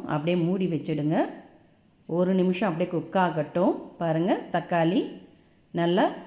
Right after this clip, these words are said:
மசிய வெந்து சாஃப்டா இருக்கு. இப்ப இதை அப்படியே எடுத்து ஒரு பிளேட்ல மாத்தி ஆற விட்டுடுங்க. நல்லா ஆறின பிறகு சேர்த்து அரைச்சிக்கலாம். அடுப்பை ஆஃப் பண்ணிடுங்க. இது மாதிரி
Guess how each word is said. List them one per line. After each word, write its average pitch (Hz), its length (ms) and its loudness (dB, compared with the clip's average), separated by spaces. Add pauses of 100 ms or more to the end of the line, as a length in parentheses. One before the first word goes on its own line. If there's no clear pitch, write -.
(180)
மசிய 185 380 0 (100)
வெந்து 170 340 2 (840)
சாஃப்டா 170 480 0 (180)
இருக்கு. 190 300 2 (1000)
இப்ப 214 120 4 (100)
இதை 175 120 2
அப்படியே 185 320 2
எடுத்து 170 300 2 (140)
ஒரு 170 180 2
பிளேட்ல 190 420 0
மாத்தி 156 260 0 (180)
ஆற 170 100 0 (100)
விட்டுடுங்க. 151 420 2 (1500)
நல்லா 170 220 4 (180)
ஆறின 190 280 2
பிறகு 160 300 2 (560)
சேர்த்து 160 300 0 (160)
அரைச்சிக்கலாம். 151 680 0 (1080)
அடுப்பை 160 340 0
ஆஃப் 160 160 -4
பண்ணிடுங்க. 156 420 2 (2000)
இது 156 160 0
மாதிரி 156 240 2